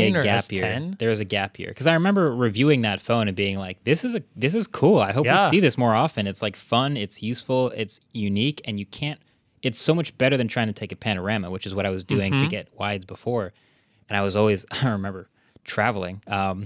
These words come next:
Speaker 2: <laughs> I was in the city all the time, just taking pictures of buildings I couldn't take before. And yeah, I was really a, a big fan of those early L G ultra wides. So it eventually made its way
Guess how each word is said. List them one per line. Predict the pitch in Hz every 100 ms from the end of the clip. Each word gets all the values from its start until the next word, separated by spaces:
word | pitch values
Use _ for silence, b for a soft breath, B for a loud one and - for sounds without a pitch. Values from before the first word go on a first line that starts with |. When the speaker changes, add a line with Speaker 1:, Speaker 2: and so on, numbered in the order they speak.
| 95
Speaker 2:
<laughs> | 170
I | 135
was | 120 117
in | 113
the |
city | - 170 143
all | 113
the | 98
time, | 113 101 98
just | -
taking | 107 98
pictures | 113 117
of | 95
buildings | 104 120 104 101
I |
couldn't | 101 110 95
take | 107 -
before. | 123 131 131 _ _ _ _ -
And | 110 104
yeah, | 104 95
I | 101
was | 104
really | 113 110 101
a, |
a | 95
big | 101 107
fan | - 110 101
of | 95
those | 95 -
early | 104 101 98
L | 95
G | 95 95
ultra | 92 104 101
wides. | 90 90 90
So | 98 92
it | 95
eventually | 127 - 101
made | 95
its | 92 -
way | 92 90